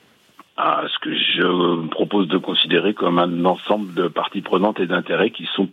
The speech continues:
plutôt hostiles à l'idée, euh, de la sobriété foncière. Mais peut-être que je, je pousse le, l'interprétation. Alors donc, euh,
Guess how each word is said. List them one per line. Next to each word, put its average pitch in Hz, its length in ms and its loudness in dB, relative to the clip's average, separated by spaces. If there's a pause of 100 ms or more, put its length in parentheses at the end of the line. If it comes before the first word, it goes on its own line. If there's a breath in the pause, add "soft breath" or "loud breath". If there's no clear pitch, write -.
plutôt 92 420 0
hostiles 85 500 -2 (460 loud breath)
à 82 380 2
l'idée, 87 600 0
euh, 78 440 2 (100)
de 82 120 0
la 78 180 4
sobriété 78 480 -2
foncière. 76 640 -2 (320 loud breath)
Mais - 160 4
peut-être - 380 -6
que 80 140 -4
je, 78 300 0
je 80 140 -4
pousse - 400 -2
le, 76 340 0
l'interprétation. - 800 0 (400 loud breath)
Alors 82 220 4
donc, 92 280 0
euh, 78 360 2